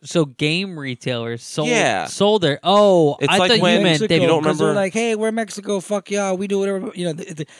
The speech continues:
Speaker 3: like, you know, I get, y'all can't say it. But I, okay, well, yeah,
Speaker 1: What?
Speaker 3: you guys can't say it, but I can.
Speaker 1: No, no.
Speaker 3: Motherfucking, let, sometimes
Speaker 1: No.
Speaker 3: we do this kind of shit. It's okay. Yeah, we can. It's not that P C.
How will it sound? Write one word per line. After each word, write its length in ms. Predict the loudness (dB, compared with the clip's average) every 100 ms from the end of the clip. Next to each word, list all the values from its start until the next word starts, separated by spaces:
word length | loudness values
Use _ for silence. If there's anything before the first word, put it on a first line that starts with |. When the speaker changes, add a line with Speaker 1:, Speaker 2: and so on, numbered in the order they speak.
| _
Speaker 3:
like, 160 | -10 -6
you 80 | -4
know, 200 | -4 -6
I 80 |
get, 200 | -8 -6
y'all 140 | -2 -2
can't 260 | -2 -6
say 180 | -4 -6 -8
it. 100 | -10 _ -16
But 240 | -14 -14 _
I, 140 | -14 -14 -12
okay, 460 | -12 -12 -14 -14
well, 220 | -12 -16 -16 -12
yeah, 160 | -8
Speaker 1:
What? 140 | -8 -4
Speaker 3:
you 80 |
guys 160 | -4 -6
can't 220 | -8 -10
say 100 | -10
it, 80 | -12
but 80 | -10
I 100 | -12
can. 300 | -12 -12 -12 -16 -20 _
Speaker 1:
No, 140 | -6
no. 80 | -4
Speaker 3:
Motherfucking, 560 | -2 0 -2 -2 -6 -10 -8
let, 220 | -6 -6 -12 -20 _ _
sometimes 540 | -4 -4 0 0 0
Speaker 1:
No. 40 | -2
Speaker 3:
we 100 | -4
do 140 | -2
this 160 | -2 -4
kind 180 | -4 -6
of 60 |
shit. 260 | -4 -6 -6
It's 160 | -6 -6
okay. 240 | -6 -6
Yeah, 160 | -6 -6
we 140 | -8
can. 260 | -8 -8 -8
It's 100 | -10
not 140 | -10
that 140 | -10 -10
P 120 | -14
C. 240 | -12 -14